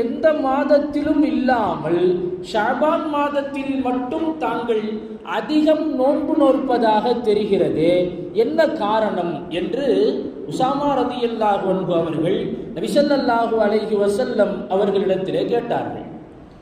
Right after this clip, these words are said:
ஷாபான் மாதத்தில் மட்டும் மிகுதமாய் நோன்பு நோற்பதற்கான காரணம் என்ன? நபி ஸல்லல்லாஹு அலைஹி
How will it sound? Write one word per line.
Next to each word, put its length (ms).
ஷாபான் 500
மாதத்தில் 560
மட்டும் 400
மிகுதமாய் 680
நோன்பு 340
நோற்பதற்கான 880
காரணம் 460
என்ன? 140
நபி 200
ஸல்லல்லாஹு 580
அலைஹி 280